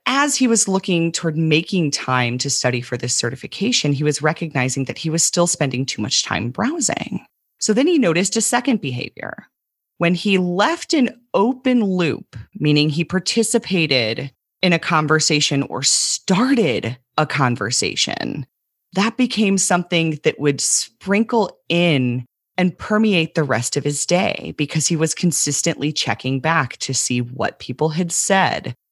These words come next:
who had added to the discussion, to continue to add to the discussion himself. And this wasn't a behavior he recognized until we really broke it out. But once we broke it out, he realized that by leaving those open loops, I am stealing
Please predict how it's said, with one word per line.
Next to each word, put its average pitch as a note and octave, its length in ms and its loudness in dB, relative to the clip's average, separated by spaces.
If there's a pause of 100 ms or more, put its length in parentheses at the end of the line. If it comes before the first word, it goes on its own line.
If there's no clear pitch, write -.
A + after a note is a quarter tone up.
(120)
who - 240 -6
had C3+ 160 0
added D3+ 320 2
to D#3+ 100 -4
the D3+ 100 -2
discussion, D3+ 680 -2
to - 140 -8
continue D3 440 0
to D3+ 240 -6
add A#2 200 0
to C#3 100 -6
the B2 100 -8
discussion - 520 -4
himself. - 880 -4 (360)
And F#3 100 0
this F#3+ 160 -2
wasn't A#3 240 0
a C4 60 -2
behavior G3+ 500 0
he D#3+ 140 -6
recognized B2+ 1120 -4
until G#3 320 2
we G#3+ 140 0 (120)
really C#3 260 -2
broke - 340 -10
it C#3+ 100 -10
out. - 440 -4 (400)
But - 120 -8
once C#4+ 200 2
we B3 60 4
broke E3+ 320 2
it C3 60 -2
out, G3 320 2
he D#3+ 160 -4
realized D#3+ 480 2
that - 100 -6
by D#3+ 180 -6
leaving B3+ 300 4
those F3 220 0
open E3 320 -2
loops, E3+ 560 -2 (400)
I C4 80 2
am D4+ 100 2
stealing D3 1080 0